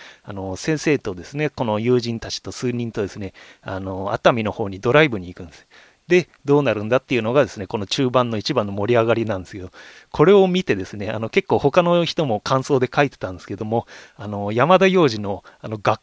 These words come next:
校のですね、あの田中邦衛が演じた猪野さんですね、もう完全に。もうこれ言っちゃったらもう見た人はもう、あ、どう、ああなるんだなってもう分かっちゃうんですけども、本当ですね、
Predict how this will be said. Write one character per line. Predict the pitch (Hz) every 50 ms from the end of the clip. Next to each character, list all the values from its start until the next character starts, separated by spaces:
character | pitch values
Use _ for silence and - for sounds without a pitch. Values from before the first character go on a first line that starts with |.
| _ _
校 | 180 185 180
の | 175 175 165
で | 113 90
す | - -
ね、 | 107 113 127
あ | - - 120
の | 113 107 104
田 | - - 143
中 | 156 175 - -
邦 | - - 185 165 165
衛 | 160 147
が | 147 143
演 | 139 143 151 - - 131 131
じ | 120 127
た | - 117
猪 | 113 143 175
野 | 208 180
さ | - - 113
ん | 101 92 - - - - - - _
で | -
す | - - - -
ね、 | 135 127
も | 131 107
う | 117 -
完 | - - 139 120 135
全 | 127 - 123 117 101
に。 | 107 107 - - - - - - -
も | 135 113
う | 170
こ | - - 175
れ | 175 196
言 | 185 175 175
っ |
ち | - -
ゃ | 185
っ |
た | - -
ら | 180 135 113
も | 120 120 110
う |
見 | 113 143 160
た | - 131
人 | - - - 113
は | 98
も | 104 101 107 101
う、 | 110
あ、 | 104 107
ど | 107 127 135
う、 | -
あ | - 117 110
あ | 117
な | 135 147 151
る | 143 120
ん | 101
だ | 95 98
な | 101 104
っ | -
て | - -
も | 120 110 110
う | 104
分 | 107 113
か | - -
っ | 139
ち | - -
ゃ | 117
う | 92
ん |
で | 90 -
す | _
け | - 98
ど | 98 98
も、 | 107 98 - - - - - - - - - _
本 | - 170 180
当 | - - 151
で | 120
す | 95 107 104
ね、 | 98 92 92